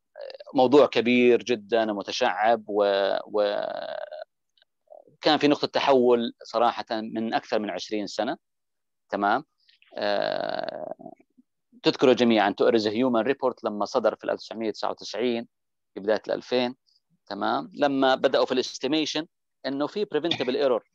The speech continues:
تمام؟ يعني إحنا في الجودة بنحط المعايير، بنحط الستاندرد، آه، آه، نسعى لتطبيقها، نراقب الأداء، المخرجات، لكن still لا، لا يزال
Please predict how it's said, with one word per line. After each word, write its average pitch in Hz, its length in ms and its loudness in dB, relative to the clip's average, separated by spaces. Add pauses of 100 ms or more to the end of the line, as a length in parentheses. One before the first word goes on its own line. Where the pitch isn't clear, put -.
(100)
تمام؟ 123 300 -8
يعني 117 160 -6
إحنا 143 180 -10
في - 80 -8
الجودة 127 420 2
بنحط - 360 -6
المعايير، 117 500 0
بنحط - 320 -10
الستاندرد، 113 640 -2 (180)
آه، 98 960 -4
آه، 110 80 -8
نسعى 120 260 -2
لتطبيقها، 113 720 -2
نراقب 123 500 0
الأداء، 117 460 0
المخرجات، 117 520 -8
لكن 156 280 -6
still 190 340 -4 (840)
لا، 143 240 4
لا 135 120 4
يزال 135 460 2